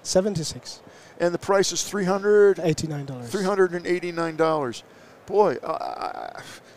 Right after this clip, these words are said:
Speaker 2: just for safety reasons alone, traveling, you're lost
Speaker 1: Yeah, yeah, you can
Speaker 2: or
Speaker 1: just
Speaker 2: whatever,
Speaker 1: talk
Speaker 2: and
Speaker 1: to,
Speaker 2: there's
Speaker 1: to
Speaker 2: no
Speaker 1: whatever
Speaker 2: hookup
Speaker 1: you
Speaker 2: value. You're just, it's,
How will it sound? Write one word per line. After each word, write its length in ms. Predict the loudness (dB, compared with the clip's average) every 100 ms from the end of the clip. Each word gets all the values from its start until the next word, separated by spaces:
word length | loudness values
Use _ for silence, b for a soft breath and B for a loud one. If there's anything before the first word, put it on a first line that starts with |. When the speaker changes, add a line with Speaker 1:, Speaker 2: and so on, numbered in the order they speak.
| 0
Speaker 2:
just 160 | 0
for 100 | 0 0
safety 440 | 4 4 2 -6
reasons 420 | -4 -4 -4 -4
alone, 540 | -2 2 2 4 0 -6
traveling, 480 | 2 4 4 0
you're 160 | -4 0
lost 600 | 4 6 6 2 -2 -4 -18 B B -12 -4
Speaker 1:
Yeah, 200 | -4 -6 -14 -6
yeah, 80 | -4 -4
you 60 |
can 140 | -2 2
Speaker 2:
or 120 | 6
Speaker 1:
just 160 | 6 4
Speaker 2:
whatever, 120 | 2
Speaker 1:
talk 100 | 4
Speaker 2:
and 160 | 2 0
Speaker 1:
to, 40 |
Speaker 2:
there's 140 | -4 2
Speaker 1:
to 40 |
Speaker 2:
no 120 | 4
Speaker 1:
whatever 180 | 6 4
Speaker 2:
hookup 180 | 4 2
Speaker 1:
you 60 | 6 6
Speaker 2:
value. 220 | 6 4
You're 160 | 2 0 -2
just, 120 | -2
it's, 380 | -4 -4 -12